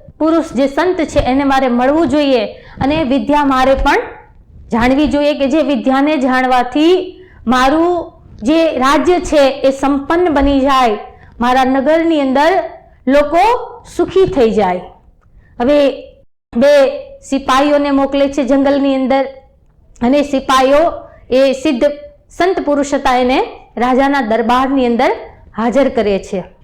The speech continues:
એટલે રાજા આ સંતને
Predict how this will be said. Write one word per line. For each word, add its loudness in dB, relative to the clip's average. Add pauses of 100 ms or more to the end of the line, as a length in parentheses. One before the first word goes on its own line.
(100)
એટલે 0 (520)
રાજા 0 (480)
આ 0
સંતને -2